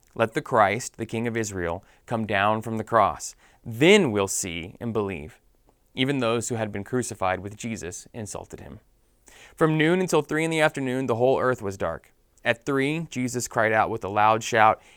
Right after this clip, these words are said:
'Eloi, Eloi, lama sabachthani?' which means, 'My God, my God, why have you left me?'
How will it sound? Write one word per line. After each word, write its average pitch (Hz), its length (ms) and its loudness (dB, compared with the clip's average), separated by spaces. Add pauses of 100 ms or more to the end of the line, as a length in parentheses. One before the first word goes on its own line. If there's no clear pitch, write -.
(160)
'Eloi, 147 680 6
Eloi, 131 560 2
lama 131 380 0
sabachthani?' 117 720 -6 (240)
which 117 240 -10
means, 101 260 -8
'My 104 160 -2
God, 110 400 4
my 113 140 -2
God, 101 420 -2 (280)
why 117 400 4
have 113 180 -10
you 101 120 -6
left - 320 -10
me?' 107 240 -20